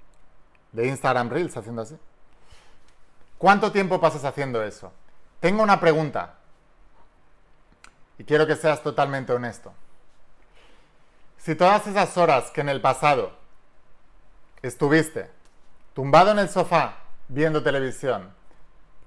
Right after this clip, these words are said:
sentado o tumbado escuchando la radio, sentado o tumbado haciendo así en las redes sociales aleatoriamente a ver qué te sale, si todo ese tiempo, piensa en cuántas horas acumuladas pueden ser esas horas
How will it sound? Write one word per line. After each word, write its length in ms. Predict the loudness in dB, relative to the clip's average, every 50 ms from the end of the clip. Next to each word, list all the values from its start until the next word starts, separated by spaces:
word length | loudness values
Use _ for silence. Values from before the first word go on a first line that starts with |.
| -20 -20 -20 -20 -20 -20 -20 -20 -20 -20 -20
sentado 640 | -20 -8 -6 -4 -4 -2 2 4 4 4 6 4 2
o 80 | 2 2
tumbado 540 | 0 -2 4 4 6 6 6 4 2 2 -2
escuchando 540 | -4 -6 -6 -8 -4 -2 0 2 4 4 4
la 120 | 4 4
radio, 400 | 4 4 4 4 0 -4 -10 -12 -16 -20 -20 -20 -20 _ _ _ _ -20 -20 -20 _ -20 -20 -20 _ -20 -20 -20
sentado 580 | -6 -2 -2 -2 0 2 4 6 6 6 6 6
o 80 | 4
tumbado 580 | 2 0 2 4 6 6 6 6 4 4 2 0 -4
haciendo 300 | -4 -2 -2 0 2 0
así 180 | 0 0 -2
en 60 | 0
las 120 | 0 0 2
redes 200 | 2 0 0 -2
sociales 420 | -4 -4 -2 0 0 0 0 -2
aleatoriamente 760 | -2 0 0 0 0 -2 -2 -2 -2 -2 -2 -4 -4 -2 -2
a 40 | 0
ver 140 | 0 -2 -2
qué 100 | -6 -6
te 120 | -6 -6
sale, 320 | -2 0 0 0 0 -6 -12 -20 -20 -20 -18 -18 -18 -18 -18 -20 -20 -10
si 160 | -8 -6 0
todo 240 | 2 4 6 8 6
ese 220 | 6 4 0 -2
tiempo, 560 | -2 0 0 2 2 0 -2 -8 -10 -10 -10 -14 -18 -18 -18 -18 -18 -10 -2
piensa 420 | -2 0 0 -2 -2 0 0 0
en 120 | 0 -2 0
cuántas 460 | 2 2 2 2 0 -2 -2 0 0
horas 300 | 2 2 2 0 0 -2
acumuladas 760 | -4 -4 -4 -6 -6 -4 -2 0 2 2 2 0 -2 -4 -8 -6
pueden 300 | 2 4 4 4 4 2
ser 320 | -2 -2 -2 -2 -2 -4 -4
esas 320 | -2 -2 -2 -2 -4 -2
horas 360 | -2 0 0 0 -2 -4 -10